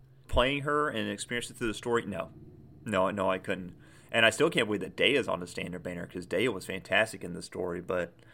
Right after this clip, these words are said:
I guess, like, her, her play style and her kit and the way people got real upset about her power output and things like that. So I, I guess that's fine. I asked Emerald a question about this last time. I don't know if you know the answer, but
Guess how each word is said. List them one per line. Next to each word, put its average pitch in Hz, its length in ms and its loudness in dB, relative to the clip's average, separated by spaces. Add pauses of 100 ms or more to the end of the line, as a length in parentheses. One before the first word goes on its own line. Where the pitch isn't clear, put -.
(140)
I 104 80 0
guess, 107 260 4
like, 104 180 4
her, 101 500 0
her - 160 2
play 101 260 2
style 95 460 2
and 92 100 -6
her 98 100 -4
kit 98 220 -2
and 95 100 -6
the 95 60 -6
way 92 120 -2
people 95 440 -6
got 90 240 -2
real 90 160 -2
upset 90 260 -4
about 90 340 -2 (100)
her 90 340 -2
power 95 320 2
output 90 340 0
and 85 80 -14
things 92 220 -6
like 82 160 -6
that. 92 340 0
So 107 120 2
I, 120 140 4
I 127 80 6
guess 117 140 4
that's 90 200 -4
fine. 87 280 -4 (480)
I 123 80 2
asked 190 240 0
Emerald 127 220 0
a - 20 -4
question 104 340 2
about 95 200 0
this 92 200 -4
last 92 300 0
time. - 220 -8
I 95 80 0
don't 156 100 0
know 214 120 -4
if - 140 -10
you 117 140 -4
know 95 160 -4
the - 180 -8
answer, - 420 -10 (520)
but 135 400 2